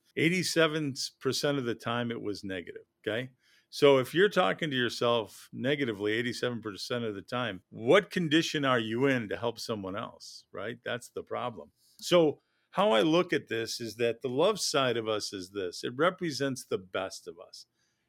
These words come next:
It represents the best of everything God has given us and wants us to be, right? It's ultimately the truth about us, and it makes us selfless, okay?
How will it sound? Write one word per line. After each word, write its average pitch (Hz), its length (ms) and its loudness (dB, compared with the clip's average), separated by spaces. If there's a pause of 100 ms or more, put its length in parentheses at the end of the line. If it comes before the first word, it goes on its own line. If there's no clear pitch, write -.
(140)
It 120 120 -2
represents 131 600 -2
the 110 120 -12
best 147 460 -2
of 135 100 2
everything 127 500 -4
God 101 340 -4 (580)
has 104 180 -8
given 98 320 -4
us 87 180 -12
and 92 100 -12
wants 101 340 -10
us 98 200 -10
to - 120 -18
be, 82 260 -16 (120)
right? 110 260 -10 (240)
It's 127 180 0
ultimately 170 540 2
the 117 180 -2
truth - 560 -4
about 104 440 -2
us, - 500 -8 (300)
and 131 140 0
it 139 80 0
makes 139 420 -2
us 127 200 2
selfless, - 1120 -2 (420)
okay? 131 300 -2